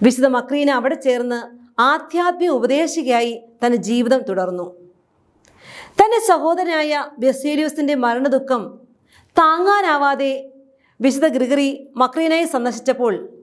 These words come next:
അവൾ വളരെ ക്ഷീണിതയായി കാണപ്പെട്ടു. എങ്കിലും തന്റെ സഹോദരനോട് പുനരുത്ഥാനത്തെപ്പറ്റിയും നിത്യജീവിതത്തെപ്പറ്റിയും ഉപദേശം നൽകി.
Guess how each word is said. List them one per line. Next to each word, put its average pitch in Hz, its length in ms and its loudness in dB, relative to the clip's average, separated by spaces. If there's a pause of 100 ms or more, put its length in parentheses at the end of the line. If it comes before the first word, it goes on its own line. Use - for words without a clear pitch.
(440)
അവൾ 277 180 4
വളരെ 294 240 2
ക്ഷീണിതയായി 359 640 0
കാണപ്പെട്ടു. 196 560 -6 (440)
എങ്കിലും 226 460 4 (840)
തന്റെ 392 160 4
സഹോദരനോട് 349 1080 0 (300)
പുനരുത്ഥാനത്തെപ്പറ്റിയും 302 1040 0 (680)
നിത്യജീവിതത്തെപ്പറ്റിയും 349 1200 0
ഉപദേശം 269 420 0
നൽകി. 180 460 -6